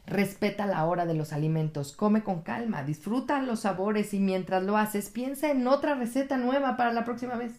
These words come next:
Realiza algo pausadamente con la ilusión de que se planea y se espera por mucho tiempo. Monitorea durante la semana tu prisa patológica y combátela con paciencia y tolerancia.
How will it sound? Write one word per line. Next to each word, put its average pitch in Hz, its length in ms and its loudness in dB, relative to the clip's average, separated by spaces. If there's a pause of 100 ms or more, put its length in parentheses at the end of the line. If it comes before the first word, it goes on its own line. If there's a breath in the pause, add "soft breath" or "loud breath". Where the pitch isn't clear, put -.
(100)
Realiza 254 540 0
algo 233 300 2
pausadamente 175 840 0
con 196 140 0
la 190 80 2
ilusión 196 460 -2
de 254 160 -4
que 185 280 0
se 220 200 6
planea 214 680 2
y 208 60 2
se 202 140 -4
espera 214 480 -2
por 196 180 0
mucho 214 380 0
tiempo. 170 320 -8 (480 loud breath)
Monitorea 190 680 8
durante 175 400 0
la 165 140 4
semana 175 520 -2
tu 175 160 -2
prisa 190 560 0
patológica 165 1080 2 (100)
y 208 140 -2
combátela 294 680 0
con 226 140 2
paciencia 247 540 -2
y - 20 -2
tolerancia. 220 640 -2